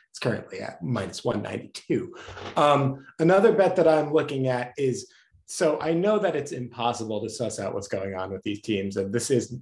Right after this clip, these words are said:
a basketball podcast, but, uh, football, football fan listeners,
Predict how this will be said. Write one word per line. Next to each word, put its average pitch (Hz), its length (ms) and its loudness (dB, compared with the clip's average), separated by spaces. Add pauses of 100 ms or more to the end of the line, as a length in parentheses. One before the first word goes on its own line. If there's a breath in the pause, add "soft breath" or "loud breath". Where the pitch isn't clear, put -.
a 120 120 0
basketball 135 600 0
podcast, 98 680 -8
but, 101 260 -2 (280 loud breath)
uh, 110 340 2
football, 139 680 4
football 190 480 6
fan 143 360 2
listeners, 113 560 -2